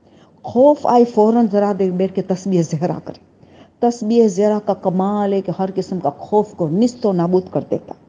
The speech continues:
फिर उसके बाद दुरूद पे दुरूद पढ़ता जाए, कसरत से दुरूद इंसान के दिमाग की पाकिजगी, दिल की पाकिजगी, जिस्म की पाकिजगी, दम कर दे अपने पे, दम भी कर दे,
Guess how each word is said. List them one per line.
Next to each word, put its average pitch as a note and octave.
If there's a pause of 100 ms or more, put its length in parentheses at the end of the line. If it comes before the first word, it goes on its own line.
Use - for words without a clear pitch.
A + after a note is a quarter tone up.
(840)
फिर A#3+
उसके A3+
बाद G#3
दुरूद A#3 (100)
पे A3
दुरूद G#3
पढ़ता E3
जाए, -
कसरत B3+
से A#3+
दुरूद A3+
इंसान G3
के G3
दिमाग F#3
की A3
पाकिजगी, F3+ (240)
दिल B3
की A3+
पाकिजगी, F#3
जिस्म A#3
की A#3
पाकिजगी, F#3 (300)
दम C#4+
कर G#3
दे E3
अपने D#3+
पे, D#3+
दम A3
भी G3+
कर D3
दे, -